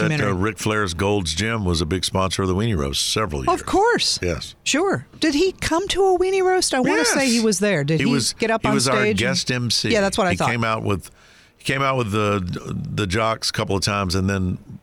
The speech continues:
Speaker 2: one or two times he went
Speaker 1: Right.
Speaker 2: out by himself. 'Cause some of the bands knew him.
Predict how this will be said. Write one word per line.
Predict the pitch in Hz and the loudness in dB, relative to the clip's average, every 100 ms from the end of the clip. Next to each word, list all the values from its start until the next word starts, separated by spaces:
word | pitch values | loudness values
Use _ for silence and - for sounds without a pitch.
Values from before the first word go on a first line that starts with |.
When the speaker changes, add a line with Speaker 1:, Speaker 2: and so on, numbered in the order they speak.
| - | -6
Speaker 2:
one | - 98 | -2 0
or | 90 | 0
two | - 95 | -2 -2
times | 98 90 80 | 0 0 2
he | |
went | 214 87 | 2 2
Speaker 1:
Right. | |
Speaker 2:
out | 85 | 0
by | 85 80 | -2 -2
himself. | 76 92 67 65 - _ _ _ _ _ _ | -2 -2 -4 -8 -14 _ _ _ _ _ _
'Cause | - 147 | -2 0
some | - 156 | 0 0
of | 151 | 0
the | 151 | 0
bands | 160 185 190 110 | 0 0 -2 0
knew | 117 98 | 0 0
him. | 95 65 71 | 0 -2 -10